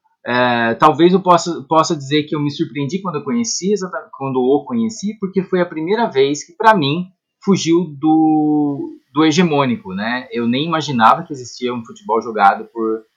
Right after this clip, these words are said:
pessoas cegas, né? E aí, quando eu tomei contato, foi muito interessante. Não só participei ativamente, porque é, é,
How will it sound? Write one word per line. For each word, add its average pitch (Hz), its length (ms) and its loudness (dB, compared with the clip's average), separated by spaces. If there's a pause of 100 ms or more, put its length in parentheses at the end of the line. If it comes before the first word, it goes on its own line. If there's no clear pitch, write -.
(140)
pessoas 117 340 -4
cegas, 113 420 -2
né? 113 320 -8
E 123 120 0
aí, 123 280 0
quando 143 220 -2
eu 151 140 0
tomei 135 240 -6
contato, 147 800 0
foi 139 100 0
muito 127 200 -6
interessante. 170 720 -6
Não 139 160 -2
só 123 340 4 (460)
participei 139 800 4
ativamente, 131 920 -2
porque 113 880 0
é, 110 600 2 (180)
é, 107 360 0